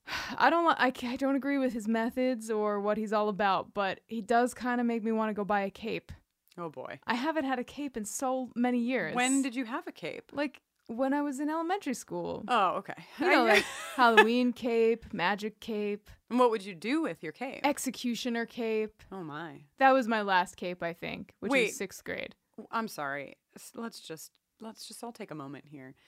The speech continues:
Speaker 2: You had many capes.
Speaker 1: Yeah.
Speaker 2: The last of which was an executioner's cape.
Speaker 1: That's right.
Speaker 2: And what, I'm sorry, audience, if you all know this, but I, what is an executioner's cape? How is it differentiated from a cape?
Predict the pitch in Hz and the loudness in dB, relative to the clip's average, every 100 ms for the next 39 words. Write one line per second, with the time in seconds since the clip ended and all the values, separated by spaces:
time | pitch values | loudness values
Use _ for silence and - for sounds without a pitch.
0 | _ _ _ - 240 208 226 311 320 - | _ _ _ -4 2 2 4 4 4 2
1 | 139 - - - - _ _ _ _ _ | -6 -8 -12 -14 -16 _ _ _ _ _
2 | 202 190 - - 220 220 226 254 269 - | -10 -8 -8 -2 0 2 4 4 2 -2
3 | 226 202 202 196 - - 190 190 180 170 | -6 -2 -4 -4 -10 -8 -2 0 0 -6
4 | - 226 - - - - 247 - 151 - | -2 -4 -4 -12 -8 -4 -4 -4 -8 -10
5 | - - - _ 254 254 208 208 247 190 | -12 -12 -12 _ -6 -6 -6 -6 -6 -8
6 | 196 180 214 269 - _ - 214 220 - | -8 -4 4 4 2 _ -2 -2 -2 0
7 | 196 165 165 - 208 196 180 165 202 214 | 0 0 0 4 4 4 -4 -10 -8 -4
8 | 180 160 151 160 - - - 175 185 202 | -4 -6 -8 -10 -10 -10 -4 -4 -2 -2
9 | 208 - 202 202 - - - - 202 226 | -2 -4 -10 -10 -10 -12 -16 -14 -12 -10
10 | 233 - 247 240 240 320 311 233 196 196 | -12 -6 -6 -4 4 6 6 0 -6 -6
11 | 180 180 165 151 139 151 151 143 233 - | -6 -6 -8 -8 -8 -8 -8 -6 -6 -6